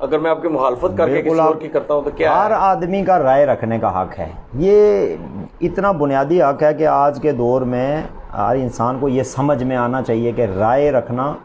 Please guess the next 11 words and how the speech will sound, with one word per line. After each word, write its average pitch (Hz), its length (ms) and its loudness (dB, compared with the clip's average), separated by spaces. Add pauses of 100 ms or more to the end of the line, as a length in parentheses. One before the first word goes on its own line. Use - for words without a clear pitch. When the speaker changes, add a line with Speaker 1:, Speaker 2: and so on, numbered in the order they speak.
(120)
Speaker 2:
आपका 113 300 0
हक 98 300 -2
है - 160 -8 (680)
और 165 220 4
इख्तलाफ 170 800 0
करना 131 300 0
भी 120 160 0
आपका 104 380 0
हक 90 280 -4
है। 87 200 -6 (760)
हाँ, 131 640 0